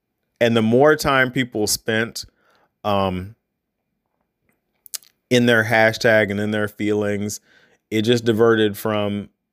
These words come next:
what was actually happening. Like, talking about it doesn't do anything. Spreading an awareness, a little bit different,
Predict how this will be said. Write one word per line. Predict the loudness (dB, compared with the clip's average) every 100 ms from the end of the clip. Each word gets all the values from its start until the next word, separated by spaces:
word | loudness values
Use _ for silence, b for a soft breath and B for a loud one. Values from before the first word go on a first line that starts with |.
| _ _
what | -6 -2 -2
was | -2 -2
actually | -4 -4 -2
happening. | 0 0 -2 -12 -14
Like, | -10 -10 -12 _ _ _ -2
talking | 2 2 0 0
about | 2 2
it | 2
doesn't | 0 0 -2 -4
do | -2 0
anything. | 0 -2 -4 -10 -12 -16 -20 _ _
Spreading | -4 2 2 2
an | 0
awareness, | 2 4 4 2 0 -2 -6
a | -6
little | -4
bit | -2 -2
different, | 0 0 0 -4